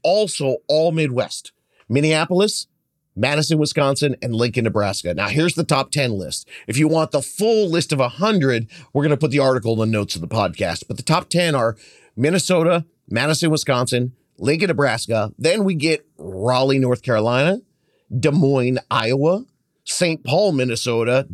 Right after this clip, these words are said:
double score for the Twin Cities right there, number one and number six. Number seven is Columbus, Ohio,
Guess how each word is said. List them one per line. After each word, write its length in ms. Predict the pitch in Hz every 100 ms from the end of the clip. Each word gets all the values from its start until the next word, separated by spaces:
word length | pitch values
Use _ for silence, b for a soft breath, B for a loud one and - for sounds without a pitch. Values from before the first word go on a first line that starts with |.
| 101
double 400 | 160 160 160 147
score 340 | - 131 120
for 120 | 113
the 100 | 104
Twin 300 | 101 117 110
Cities 360 | - 151 135 110
right 220 | 98 98
there, 220 | 104 104
number 240 | 107 113 117
one 320 | 113 120 113
and 320 | - 123 143
number 200 | 110 90
six. 600 | - - 92 87 - - - _ B B B B B
Number 160 | 151 156
seven 340 | - 180 165
is 100 | 175
Columbus, 380 | - 147 131 123
Ohio, 640 | 113 110 175 180 180 185